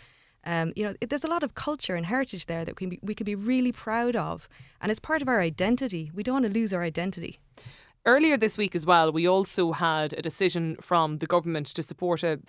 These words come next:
Speaker 2: Fianna Fáil-backed motion to declare a climate emergency in Ireland. Can, can you just perhaps, Jane, explain the link between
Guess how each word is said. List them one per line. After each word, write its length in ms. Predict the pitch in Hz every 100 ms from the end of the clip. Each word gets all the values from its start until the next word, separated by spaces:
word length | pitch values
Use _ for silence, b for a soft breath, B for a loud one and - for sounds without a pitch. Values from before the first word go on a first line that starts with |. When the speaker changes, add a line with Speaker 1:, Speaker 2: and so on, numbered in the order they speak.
| -
Speaker 2:
Fianna 220 | 180 165
Fáil-backed 500 | 175 165 160 156 -
motion 460 | 165 175 - 165 - B B
to 120 | - 196
declare 540 | - 240 233 214 202 -
a 80 | 170
climate 520 | - 226 233 214 -
emergency 800 | 185 190 196 190 185 - 147 - b b b
in 180 | 202 185
Ireland. 400 | 170 160 147 -
Can, 200 | - 302
can 180 | - 302
you 120 | 320
just 260 | 320 494 -
perhaps, 360 | 339 247 214 -
Jane, 240 | 190 170
explain 500 | 160 - 185 180 170
the 60 | 156
link 360 | 156 160 - -
between 420 | - 175 160